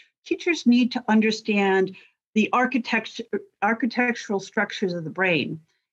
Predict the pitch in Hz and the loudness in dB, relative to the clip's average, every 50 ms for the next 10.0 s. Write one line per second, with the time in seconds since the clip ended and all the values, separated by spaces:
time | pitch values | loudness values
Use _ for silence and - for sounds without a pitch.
0 | _ _ _ - 247 247 240 233 262 254 247 226 214 220 254 254 269 277 277 285 | _ _ _ 0 4 4 6 6 4 4 4 4 4 4 2 2 2 2 0 0
1 | 277 285 - 233 226 208 214 208 202 214 233 233 233 226 175 131 80 - - _ | -2 -2 0 0 2 2 2 2 2 2 2 2 2 0 0 -2 -6 -8 -12 _
2 | - _ _ _ _ _ _ _ _ _ _ _ _ _ _ - - 254 247 254 | -20 _ _ _ _ _ _ _ _ _ _ _ _ _ _ -4 -2 2 4 4
3 | 254 262 269 277 294 277 - 277 - - 247 247 240 254 226 - - 254 233 226 | 6 6 6 4 2 2 0 -2 0 2 4 4 4 2 -2 -2 0 2 4 4
4 | 226 220 214 226 240 240 240 233 233 226 233 - - 233 226 220 220 214 - - | 4 4 4 4 2 2 0 0 -2 -4 -4 -2 0 2 2 2 2 0 -6 -10
5 | - 185 135 127 127 - - _ _ _ _ - 214 214 208 - - 240 233 226 | -10 -10 -10 -10 -10 -14 -18 _ _ _ _ -2 0 0 0 2 2 4 4 6
6 | 220 220 214 - - 208 214 214 202 202 214 208 - 240 226 - - 269 262 247 | 6 4 4 2 0 2 2 2 2 0 0 0 0 -2 -2 0 0 0 0 2
7 | - - 226 226 220 220 - - 254 254 254 233 214 202 190 196 190 190 - 220 | 2 2 2 2 2 0 -2 0 2 4 4 4 4 4 2 0 0 -2 0 2
8 | 220 220 220 220 220 220 220 - - - - 254 262 294 302 339 349 311 262 233 | 4 4 6 6 4 4 2 -2 -4 -4 -2 0 0 0 0 0 2 2 2 2
9 | 240 240 240 240 226 - - - - 240 220 - - - 330 370 392 381 - - | 2 2 2 0 0 -2 -6 -6 -4 -6 -6 -6 -6 -2 0 0 0 0 -4 -12